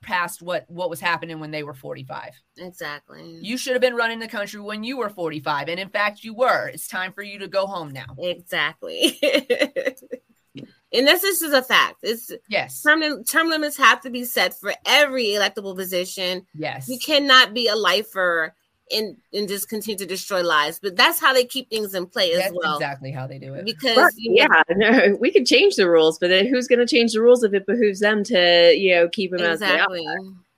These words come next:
Speaker 3: And, uh, and so that's why we've gotta, you know, shake it up and, and say, "No more, no more."
Speaker 1: And go vote.
Speaker 3: Go vote.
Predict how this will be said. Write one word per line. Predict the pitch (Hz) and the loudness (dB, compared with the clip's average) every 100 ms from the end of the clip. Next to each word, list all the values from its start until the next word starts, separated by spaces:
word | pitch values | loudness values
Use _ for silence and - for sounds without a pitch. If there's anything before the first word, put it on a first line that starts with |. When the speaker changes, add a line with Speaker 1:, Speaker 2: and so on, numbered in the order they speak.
| _ - | _ 0
Speaker 3:
And, | 170 170 170 | 2 4 4
uh, | |
and | 156 151 156 120 165 165 | 4 4 4 2 0 -4
so | - 170 160 | 0 2 4
that's | 156 156 | 4 0
why | 151 | -2
we've | 151 151 | -2 -2
gotta, | 147 147 143 143 139 | -2 0 0 0 -2
you | 151 | -4
know, | 139 | -6
shake | - 143 - | -8 -10 -6
it | |
up | 202 208 - | -8 -8 -10
and, | 139 131 139 | -12 -12 -14
and | 135 143 | -16 -16
say, | - 151 | -8 -6
"No | 151 160 | -4 -4
more, | 175 202 156 143 _ | -4 -2 -4 -6 _
no | - 156 | -16 -12
more." | 175 202 | -8 -6
Speaker 1:
And | 160 | -6
go | 143 202 | -4 -4
vote. | 247 196 151 - _ _ _ _ _ - | 2 2 2 -8 _ _ _ _ _ 0
Speaker 3:
Go | 156 | 4
vote. | 190 220 175 | 6 8 6